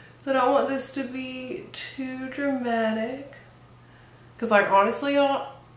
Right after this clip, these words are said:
I'm just about to take this back off and go to sleep. I just got this in and I had to film it, and I got so excited, and I just couldn't handle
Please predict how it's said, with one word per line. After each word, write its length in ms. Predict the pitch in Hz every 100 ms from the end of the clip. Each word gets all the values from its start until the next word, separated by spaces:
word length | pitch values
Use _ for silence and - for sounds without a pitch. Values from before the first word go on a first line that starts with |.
| -
I'm 220 | 190 214
just 140 | 226
about 240 | 214 196 196
to 80 | -
take 220 | 196 202
this 120 | -
back 220 | - -
off 160 | - -
and 100 | -
go 80 | -
to 60 |
sleep. 280 | - - - - - - - 135 - - - - - - - - - - -
I 80 | 190
just 220 | - -
got 200 | 202 202
this 160 | 202 -
in 280 | 208 208 208
and 120 | 208
I 60 |
had 220 | 202 220 226
to 60 |
film 360 | - 285 269 262
it, 200 | 269 262
and 100 | 247
I 100 | 214
got 200 | 208 -
so 300 | - 277 285
excited, 720 | 285 262 240 247 240 240 226
and 460 | - 214 214 214 208
I 180 | 208
just 280 | 214 240 -
couldn't 480 | - 247 233 226 214
handle 760 | - 233 233 220 247 - 165